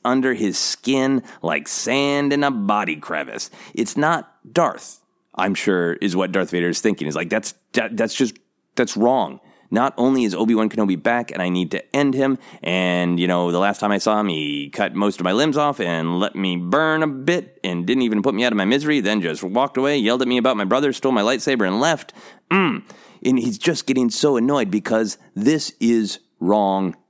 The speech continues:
just grammatically. It is not Darth. It's never Darth. No one says Darth. You can say Darth Vader. You can say my lord.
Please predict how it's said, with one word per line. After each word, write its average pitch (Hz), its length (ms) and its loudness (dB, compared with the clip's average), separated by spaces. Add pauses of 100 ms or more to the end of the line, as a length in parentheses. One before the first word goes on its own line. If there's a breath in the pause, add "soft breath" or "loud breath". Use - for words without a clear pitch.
(140)
just - 460 -2 (400)
grammatically. 76 960 -2 (340 soft breath)
It 117 160 2
is 98 240 2
not 92 460 0 (180)
Darth. 82 400 -2
It's 87 220 -8
never 90 400 0
Darth. 76 500 -2
No 87 180 0
one 82 140 -2
says 82 400 -4
Darth. 78 380 -4
You 80 60 -8
can 76 120 -8
say 76 160 -8
Darth 76 280 -6
Vader. 131 380 0 (220 loud breath)
You 92 100 -6
can 98 140 0
say 85 300 -2
my 80 220 -2
lord. 110 460 0